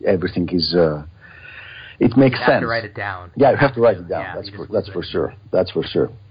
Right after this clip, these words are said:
Speaker 1: So right now, what is the product? I know you have a, a fairly big product line. Which product do you say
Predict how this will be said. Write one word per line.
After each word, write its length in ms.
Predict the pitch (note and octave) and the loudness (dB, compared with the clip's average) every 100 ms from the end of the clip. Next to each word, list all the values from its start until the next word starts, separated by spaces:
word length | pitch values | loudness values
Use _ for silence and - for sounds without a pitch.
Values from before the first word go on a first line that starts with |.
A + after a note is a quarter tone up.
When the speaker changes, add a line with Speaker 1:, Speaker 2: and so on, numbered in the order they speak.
| - | -14
Speaker 1:
So 380 | - E3 D3+ D3+ _ _ _ _ | 0 4 4 2 _ _ _ _
right 260 | C#3+ F#3 G3 | 2 2 2
now, 440 | E3+ E3 G2 - - - - | 2 2 2 0 -10 -18 -4
what 280 | A#2 D#3+ F#3+ | 0 0 0
is 160 | F3+ C#3+ A2 - - - - | -6 -6 -14 -14 -18 -20 -10
the 100 | - | -6
product? 640 | A2+ - B2+ B2+ F#2 D#2 - - - _ - | -6 2 4 6 4 2 -4 -18 -20 _ 0
I 120 | A#2 | 4
know 100 | C#3 | 6
you 120 | B2 | 6
have 160 | A#2 G2 | 4 -2
a, 120 | F2+ - - | -4 -12 -10
a 80 | A#2 | 0
fairly 280 | A2+ G#2 | 4 4
big 340 | G2+ G2 G#2+ - - | 4 2 2 -2 -2
product 320 | - C#3 - D#2+ | 2 4 2 0
line. 300 | A1 A1 - - - - - _ | -2 -4 -16 -20 -20 -20 -20 _
Which 260 | C#3 G#3 - | 2 2 2
product 340 | F#3 D#3 B2+ | 2 4 0
do 40 | A#2 | 0
you 140 | G#2 | -2
say 440 | G2 A#2+ G2+ D#2+ | 4 4 4 2